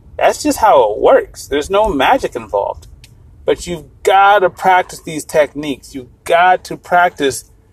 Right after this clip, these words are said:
these moves if you expect to be able to use them in a way and in a time that matter.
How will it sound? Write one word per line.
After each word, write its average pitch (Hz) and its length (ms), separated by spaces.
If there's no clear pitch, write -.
these 139 260
moves 160 800
if 233 300
you 185 100
expect 165 440
to 165 80
be 151 180
able 143 200
to 139 140
use 185 380
them 135 360
in 175 160
a 156 80
way 147 560
and 139 160
in 151 120
a 165 120
time 117 640
that 165 220
matter. 208 580